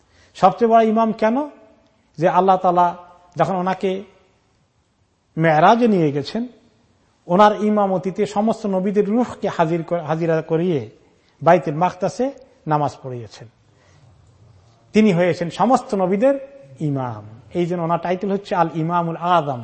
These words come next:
সবচেয়ে বড় ইমাম। এখন ওই আল আজহার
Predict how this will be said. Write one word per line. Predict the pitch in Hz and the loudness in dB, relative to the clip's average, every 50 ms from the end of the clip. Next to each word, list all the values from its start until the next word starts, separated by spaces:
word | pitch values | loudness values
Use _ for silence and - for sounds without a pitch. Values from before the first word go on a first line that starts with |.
| 113 - | -8 -4
সবচেয়ে | 190 196 196 - 180 156 160 | -4 -4 -2 -4 -6 -4 -2
বড় | 156 151 147 139 135 | -2 -2 -2 -4 -4
ইমাম। | 135 127 113 98 92 92 _ _ _ _ _ _ _ _ _ _ _ _ _ _ _ _ _ _ _ _ _ _ _ _ _ _ _ _ _ _ _ _ | -4 -6 -8 -10 -16 -20 _ _ _ _ _ _ _ _ _ _ _ _ _ _ _ _ _ _ _ _ _ _ _ _ _ _ _ _ _ _ _ _
এখন | - 160 160 196 196 185 | -8 -8 -6 -6 -6 -6
ওই | 175 170 165 160 160 - - _ _ _ _ _ - | -6 -6 -6 -6 -8 -12 -18 _ _ _ _ _ -6
আল | - 175 175 175 175 180 | -2 -2 -2 -2 -2 -4
আজহার | 185 170 196 220 | -4 -2 -4 -4